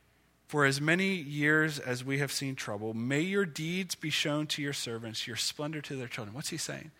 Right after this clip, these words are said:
God, would you redeem all of the suffering, all of the pain, all of the punishment that has come because of our sin? Would you redeem it? And for as many days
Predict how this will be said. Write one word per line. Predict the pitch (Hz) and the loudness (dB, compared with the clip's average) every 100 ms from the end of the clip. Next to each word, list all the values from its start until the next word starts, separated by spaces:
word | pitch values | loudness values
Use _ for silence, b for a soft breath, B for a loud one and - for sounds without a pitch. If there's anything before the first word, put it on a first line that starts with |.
| B B B | B B B
God, | - 147 | -2 -2
would | 180 156 | 0 -2
you | 214 | -2
redeem | 262 151 120 127 156 185 202 208 B B B _ - | -2 -4 -2 0 2 0 -2 -8 B B B _ -6
all | 143 151 175 180 180 175 - | 0 2 4 6 4 2 -2
of | 143 | -6
the | 135 | -4
suffering, | - 135 - - 135 131 - | -4 -6 -8 -8 -8 -8 -8
all | 139 143 175 | -2 0 2
of | 170 | 0
the | 160 | -4
pain, | - 139 120 127 120 _ | -6 -6 -4 -4 -8 _
all | 139 160 190 208 208 B B | 2 4 6 6 4 B B
of | 151 | 0
the | 147 | 0
punishment | - 170 175 165 175 170 151 | 0 0 2 2 0 -2 -4
that | 135 | -4
has | 131 - | -4 -4
come | - 160 139 | -4 -4 -2
because | 131 120 - 156 151 | -4 -8 -4 -4 -4
of | 123 | -4
our | 117 | -4
sin? | - 110 | -4 -6
Would | 113 110 | -8 -6
you | 165 | -6
redeem | 233 202 139 123 170 | -6 -8 -4 -4 -2
it? | 220 - - - B B B B - | -4 -8 -18 -20 B B B B -2
And | 151 | 0
for | - 156 | 2 0
as | 143 | 2
many | 165 175 214 269 | 0 2 2 2
days | 220 202 208 214 226 - - | 2 0 0 -2 -4 -4 -6